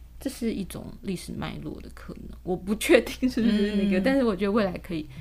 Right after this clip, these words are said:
Speaker 1: 可以验证一下这个事情。
Speaker 2: 就它也确实回应到台湾的需求，也许可能过去因为是国际孤儿，所以相对来说真的，或者是当时媒体，媒体产制的环境也真的是电视台啊或者什么为主，但是到现在的时候，已经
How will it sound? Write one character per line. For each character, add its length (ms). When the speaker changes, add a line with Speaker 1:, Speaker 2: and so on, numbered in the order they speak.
Speaker 1:
可 120
以 80
验 180
证 240
一 40
下 220
这 80
个 60
事 260
情。 280
Speaker 2:
就 100
它 140
也 40
确 160
实 160
回 220
应 140
到 160
台 220
湾 200
的 80
需 240
求， 240
也 140
许 120
可 120
能 160
过 120
去 240
因 100
为 80
是 200
国 180
际 200
孤 180
儿， 160
所 140
以 120
相 260
对 120
来 120
说 300
真 140
的， 200
或 140
者 40
是 240
当 220
时 100
媒 160
体， 220
媒 180
体 140
产 240
制 140
的 80
环 220
境 140
也 120
真 120
的 100
是 200
电 120
视 160
台 200
啊 60
或 60
者 60
什 100
么 80
为 220
主， 160
但 100
是 60
到 120
现 240
在 180
的 60
时 80
候， 140
已 80
经 320